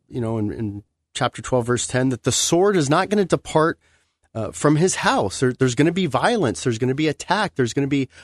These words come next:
opposition within his own house. Uh, there's also, uh, uh, the curse that the, there's gonna be evil that rises up from his own house, and we see that in his own son Absalom, who's gonna rise up and try to overthrow David.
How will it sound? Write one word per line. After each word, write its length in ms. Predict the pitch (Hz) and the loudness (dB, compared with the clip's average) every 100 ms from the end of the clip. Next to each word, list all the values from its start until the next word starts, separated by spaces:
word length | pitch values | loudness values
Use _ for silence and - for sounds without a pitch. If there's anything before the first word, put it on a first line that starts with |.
| _ | _
opposition 1000 | - 156 165 135 165 - 170 147 131 135 | -2 0 2 2 0 0 0 0 0 0
within 300 | 143 151 143 | 2 2 4
his 200 | 139 143 | 4 2
own 160 | 160 175 | 2 2
house. 640 | 160 247 80 - - - _ _ _ _ _ _ - | 0 0 -2 -4 -12 -16 _ _ _ _ _ _ -6
Uh, 300 | 104 98 95 - _ _ _ _ | -4 -4 -6 -12 _ _ _ _
there's 200 | 127 123 | -2 2
also, 460 | 127 139 135 160 139 | 2 2 2 2 2
uh, 280 | 123 110 101 - _ _ _ _ | 2 2 -2 -6 _ _ _ _
uh, 120 | - - - | -16 -12 -6
the 100 | 120 | -6
curse 420 | - 151 156 156 | 0 0 0 -2
that 280 | - 117 - | -2 -2 0
the, 260 | 123 117 - | -2 0 0
there's 160 | 117 | 0
gonna 160 | 139 135 | 2 2
be 220 | 139 147 - | 0 -4 -4
evil 480 | 226 381 370 151 107 | 0 2 4 4 4
that 180 | 120 135 | 2 2
rises 400 | 120 113 113 107 | 2 2 0 -2
up 140 | 110 | -2
from 180 | - 110 | -2 -2
his 140 | 104 | -2
own 140 | 110 104 | -2 -2
house, 300 | 120 117 127 | -4 -4 -4
and 200 | 120 117 | -4 -2
we 80 | |
see 260 | 117 - 190 | -4 -2 -2
that 140 | 160 | -2
in 80 | 127 | -2
his 140 | 131 139 | 0 0
own 120 | 139 | -2
son 240 | - 143 | -2 -2
Absalom, 500 | 135 190 - 139 127 | -2 -2 -2 0 0
who's 180 | 123 117 | -2 -2
gonna 180 | 135 127 | -2 0
rise 380 | 127 139 135 139 | 0 0 0 -2
up 160 | 151 | -4
and 200 | 127 117 | -2 -2
try 200 | - 135 | -2 -2
to 80 | 131 | 0
overthrow 580 | 117 131 147 - 175 214 | 0 0 -2 0 -2 0
David. 380 | 117 98 - | 0 -2 -6